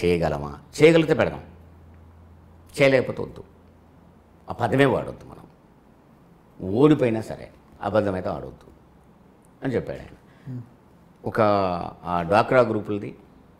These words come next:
Speaker 1: వీటి వరకు చేద్దాం తప్ప, పోనీ వాటి కోసం ఫైట్ చేద్దాం, రుణమాఫీ కోసం కేంద్రం మీద ఫైట్ చేద్దాం అని పెడదాం ఏంటి అన్నా నేను.
Speaker 2: Hmm.
Speaker 1: ఫైట్ చేసేది పెట్టేది ఏముందన్నా మనం? ఎట్లాగో ఫైట్ చేస్తాం దాని విషయంలో.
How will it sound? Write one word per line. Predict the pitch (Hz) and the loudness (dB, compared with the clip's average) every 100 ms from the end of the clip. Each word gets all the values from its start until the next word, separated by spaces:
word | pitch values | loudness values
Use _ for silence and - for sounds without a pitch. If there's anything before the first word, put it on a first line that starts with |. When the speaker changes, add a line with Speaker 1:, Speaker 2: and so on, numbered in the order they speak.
| - | -10
Speaker 1:
వీటి | 110 104 | -6 -4
వరకు | 98 95 98 | -4 -4 -6
చేద్దాం | 80 80 78 | -8 -6 -8
తప్ప, | 73 - 135 - - - - - 156 | -10 -16 -20 -20 -20 -20 -20 -4 0
పోనీ | 160 151 - - - - - - | 2 2 -2 -10 -20 -20 -20 0
వాటి | 110 139 | 4 6
కోసం | 160 165 175 165 | 6 4 4 2
ఫైట్ | 160 165 160 | 4 6 4
చేద్దాం, | 147 147 | 4 4
రుణమాఫీ | 113 139 151 151 | 4 4 4 2
కోసం | 135 135 143 | 0 0 0
కేంద్రం | 120 120 143 143 | 2 2 4 2
మీద | 143 131 | 2 4
ఫైట్ | 123 117 | 2 2
చేద్దాం | 120 113 113 113 113 | 0 2 -2 -2 -4
అని | 120 | 4
పెడదాం | 120 117 120 | 6 6 4
ఏంటి | 113 107 101 | 2 0 -2
అన్నా | 110 85 | -4 -6
నేను. | 71 65 - - 143 | -10 -16 -20 -14 -10
Speaker 2:
Hmm. | 135 | -2
Speaker 1:
ఫైట్ | 95 107 | 0 0
చేసేది | 120 120 117 104 | 0 0 0 -2
పెట్టేది | 107 85 110 | -4 -4 -4
ఏముందన్నా | 104 101 98 101 | -2 -4 -6 -8
మనం? | 101 104 113 _ _ - | -10 -14 -18 _ _ -16
ఎట్లాగో | 127 123 185 | -2 4 6
ఫైట్ | 180 117 | 4 4
చేస్తాం | 98 90 85 80 | 0 -2 -4 -6
దాని | 80 | -8
విషయంలో. | 82 - - - | -12 -14 -16 -18